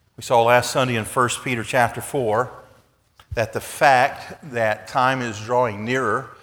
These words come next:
for the second coming of our Lord should not drive us to seclusion. It should not motivate us to sit and wait. Rather, the prospect of Christ's imminent return should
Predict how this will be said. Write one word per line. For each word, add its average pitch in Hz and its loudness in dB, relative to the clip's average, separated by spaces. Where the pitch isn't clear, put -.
for 120 -8
the 107 -10
second 120 -4
coming 110 0
of 104 0
our 104 4
Lord 113 2
should 110 -6
not 127 0
drive 123 2
us 120 -6
to 117 -14
seclusion. 131 -6
It 117 -6
should 117 -4
not 123 4
motivate 120 2
us 113 2
to 107 -6
sit 143 0
and 104 -6
wait. 123 4
Rather, 139 6
the 117 0
prospect 143 6
of 120 -10
Christ's 135 2
imminent 131 -2
return 120 -2
should 110 -6